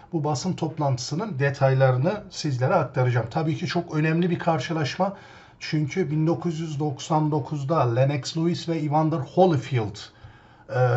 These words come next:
karşılaşmasını Lennox Lewis kazanmıştı. Dolayısıyla yirmi dört yıl, üç ay aşağı yukarı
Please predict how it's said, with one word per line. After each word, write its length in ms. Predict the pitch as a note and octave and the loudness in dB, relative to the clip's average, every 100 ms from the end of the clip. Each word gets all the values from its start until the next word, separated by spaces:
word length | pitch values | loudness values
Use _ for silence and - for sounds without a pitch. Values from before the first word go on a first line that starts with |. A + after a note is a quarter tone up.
| A#2+ A#2+ - | 2 0 -4
karşılaşmasını 1000 | - C#3 C3+ C#3+ C3 - C3 - F3 D3+ | 2 4 4 4 2 4 0 2 0 2
Lennox 360 | D3 D#3 - C3 | 2 0 0 0
Lewis 240 | B2+ - | 0 0
kazanmıştı. 680 | - B2 B2+ B2 A#2+ - C#3 | 2 2 4 2 0 -2 -2
Dolayısıyla 680 | C#3 D3+ D3 - D#3+ D3+ E3 A#2+ G#2+ | 0 2 0 0 0 2 2 0 0
yirmi 480 | C#3 D#3 D#3+ D3+ D3+ | 0 2 2 2 4
dört 320 | F#3+ G3 C3+ | 4 2 0
yıl, 340 | D#3 F#3 G#3+ - - _ F3 | 2 2 0 -10 -20 _ -2
üç 340 | G3 - - - | -2 -2 -8 2
ay 280 | B2+ A2 - - - - - - - - - | 4 4 -2 -14 -20 -20 -20 -20 -20 -4 2
aşağı 360 | C#3 - E3 | 4 8 8
yukarı 380 | C3 B2+ A#2 G2 | 8 6 4 2